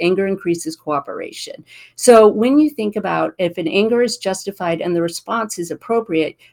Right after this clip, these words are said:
usually the misunderstanding is corrected, leading to increased cooperation. And that is exactly what I shared about, uh, when I was talking about the client who used a certain word. Eventually, it allows us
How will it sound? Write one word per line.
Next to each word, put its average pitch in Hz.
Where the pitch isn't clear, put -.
usually 233
the 196
misunderstanding 196
is 165
corrected, 220
leading 208
to 175
increased 175
cooperation. 160
And 196
that 240
is 180
exactly 180
what 160
I 185
shared 180
about, 147
uh, 151
when 165
I 160
was 147
talking 170
about 151
the 147
client 160
who 156
used 151
a 160
certain 147
word. 175
Eventually, 208
it 160
allows 175
us -